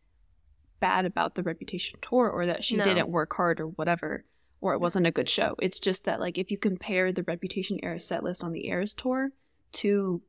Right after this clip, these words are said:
Speaker 1: the Reputation tour, it's like, you can see
Speaker 2: Look
Speaker 1: the
Speaker 2: What You Made Me
Speaker 1: growth.
Speaker 2: Do
Speaker 1: You can see the
Speaker 2: especially.
Speaker 1: evolution.
Speaker 2: Yeah.
Speaker 1: Yeah, especially that.
Speaker 2: 'Cause that one was the most bold of all the songs.
Speaker 1: And why have Tiffany Haddish say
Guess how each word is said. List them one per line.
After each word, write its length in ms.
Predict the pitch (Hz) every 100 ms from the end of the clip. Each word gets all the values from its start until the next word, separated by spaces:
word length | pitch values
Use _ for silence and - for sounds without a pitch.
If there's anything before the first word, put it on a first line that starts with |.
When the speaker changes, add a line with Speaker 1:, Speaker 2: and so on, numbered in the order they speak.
| _ _ -
Speaker 1:
the 100 | 185
Reputation 600 | 175 170 202 160 - 220
tour, 280 | 240 233 233
it's 300 | 208 - -
like, 320 | - - _ _ _ _ _ _ _ _ _
you 120 | 202
can 180 | 196 196
see 480 | 202 - 220 208 196
Speaker 2:
Look 80 | 277
Speaker 1:
the 60 | 294
Speaker 2:
What 60 |
You 80 | 294
Made 40 | 392
Me 20 |
Speaker 1:
growth. 280 | 254 214 185
Speaker 2:
Do 60 |
Speaker 1:
You 40 | -
can 140 | 214
see 200 | - 226
the 60 | 220
Speaker 2:
especially. 120 | 202 -
Speaker 1:
evolution. 500 | 175 180 180 - 175
Speaker 2:
Yeah. 140 | - -
Speaker 1:
Yeah, 240 | - 95
especially 480 | - - 185 180 175
that. 140 | 170 - _
Speaker 2:
'Cause 120 | - 226
that 200 | 269 302
one 140 | 302
was 180 | 262 240
the 100 | 247
most 800 | 226 220 214 214 214 - - 214
bold 520 | 202 190 180 175 - - _ -
of 160 | 190 185
all 160 | 165
the 100 | 190
songs. 420 | - - - 277
Speaker 1:
And 120 | 269 277
why 160 | 277
have 320 | 294 269 262
Tiffany 380 | - 269 240 226
Haddish 420 | 214 202 - -
say 420 | - - 185 202